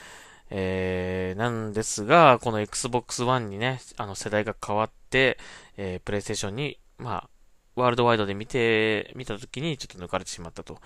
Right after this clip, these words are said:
いうことですよね。で、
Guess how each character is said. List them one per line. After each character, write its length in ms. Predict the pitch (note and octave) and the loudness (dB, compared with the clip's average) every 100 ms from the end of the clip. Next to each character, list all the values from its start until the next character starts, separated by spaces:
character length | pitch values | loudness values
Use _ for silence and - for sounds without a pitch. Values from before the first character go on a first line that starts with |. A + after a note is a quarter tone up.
| - - - - | -20 -20 -20 -14
い 60 | F#2 | -12
う 100 | E2+ | -10
こ 100 | - | -10
と 140 | E2+ | -12
で 80 | E2 | -12
す 140 | - | -12
よ 100 | C2+ | -12
ね。 240 | E2+ F2 G2 - - - - - _ - | -10 -12 -14 -20 -20 -20 -20 -20 _ -6
で、 1700 | F#2 F2+ F2+ F2 E2+ E2+ E2+ E2+ E2+ E2 E2 D#2+ D#2 C2+ C2+ C#2+ | -2 0 -2 -2 -4 -8 -10 -10 -12 -12 -14 -14 -16 -18 -20 -20